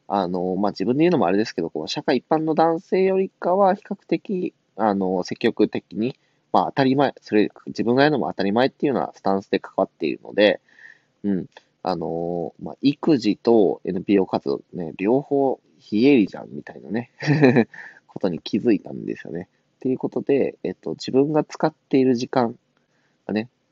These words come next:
あの、そういったこう、非営利事業なので、非営利事業というか、まあ、非営利、お金にならないことにね、すごいこう、使ってることが多いので、自分が時間を使わなくてもお金が生まれる仕組みっ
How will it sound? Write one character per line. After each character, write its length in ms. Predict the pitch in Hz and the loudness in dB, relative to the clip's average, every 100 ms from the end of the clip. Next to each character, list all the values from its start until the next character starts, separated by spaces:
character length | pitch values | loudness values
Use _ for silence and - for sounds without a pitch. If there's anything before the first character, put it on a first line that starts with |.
| _ | _
あ 120 | 90 | -10
の、 160 | 80 80 | -8 -4
そ 80 | 110 | -2
う 20 | |
い 20 | |
っ 20 | |
た 80 | 110 | -2
こ 140 | - 95 | -6 -4
う、 20 | |
非 160 | - | 4
営 100 | 107 | 4
利 120 | 107 104 | 4 2
事 120 | 107 | 0
業 140 | 80 | 0
な 120 | 62 | -2
の 120 | 62 60 | -8 -10
で、 60 | - | -10
非 160 | - 107 | 0 0
営 60 | |
利 80 | 87 | 0
事 180 | - 110 | -2 4
業 180 | 131 98 | 4 4
と 100 | 80 | -2
い 20 | |
う 20 | |
か、 80 | - | -6
ま 100 | - | -14
あ、 40 | |
非 180 | - 110 | -4 2
営 120 | 104 | 2
利、 200 | - - - _ | 2 -4 -6 _
お 80 | - | -6
金 220 | 117 120 | -2 0
に 40 | |
な 80 | 135 | 2
ら 60 | 147 | 4
な 80 | 113 | 2
い 60 | |
こ 100 | - | -2
と 100 | - | -12
に 120 | - | -16
ね、 100 | 85 - | -16 -8
す 100 | - | -6
ご 100 | 71 | -6
い 40 | |
こ 180 | - - | -8 -18
う、 20 | |
使 140 | - - | -8 -6
っ 60 | |
て 160 | - 92 | -4 -4
る 60 | 87 | -4
こ 120 | - | -6
と 80 | - | -6
が 100 | 85 | -6
多 120 | 85 | -6
い 40 | 82 | -6
の 100 | 104 | -2
で、 240 | 180 - _ - _ _ - | -2 -4 _ -20 _ _ -6
自 160 | 110 | -2
分 280 | 127 151 160 | 0 -2 0
が 120 | 160 | -2
時 160 | 151 139 | -2 -2
間 320 | - 139 139 | -2 -2 -2
を 60 | 135 | -8
使 200 | - - | -6 -2
わ 160 | 135 | 0
な 140 | 131 139 | -2 -6
く 120 | - | -8
て 120 | 131 | -6
も 300 | 131 170 90 | -4 -2 -2
お 40 | 92 | -2
金 280 | 131 123 | -2 -2
が 120 | 120 98 | -4 -2
生 100 | 113 | 0
ま 160 | 120 | 0
れ 100 | 120 | 0
る 120 | 113 98 | -2 -4
仕 160 | - | -4
組 140 | - | -2
み 80 | |
っ 40 | 107 | -2